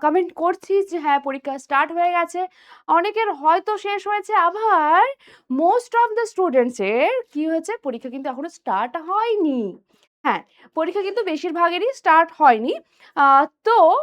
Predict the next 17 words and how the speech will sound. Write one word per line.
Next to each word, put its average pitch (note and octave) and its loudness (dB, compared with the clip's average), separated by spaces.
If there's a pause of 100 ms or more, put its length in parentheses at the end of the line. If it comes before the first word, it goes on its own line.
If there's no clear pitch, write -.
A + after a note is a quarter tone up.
(300)
আমাকে G#4 0 (260)
প্রথমেই G4+ -2 (100)
যারা, C#4+ 2
যারা E4 0
ক্লাস D#4 -2 (240)
এইটের G4 -6 (140)
আছিস C#4+ 0 (140)
বেটা, G#3 -2 (520)
তারা C4 -2
একটু C#4+ -8
কমেন্ট F4+ -2
করে G#4 0
জানাবি B3 0 (140)
যে D#4 -4
তোদের C#4 -4 (200)
কি D#4+ -6 (140)
পরীক্ষা C4+ -2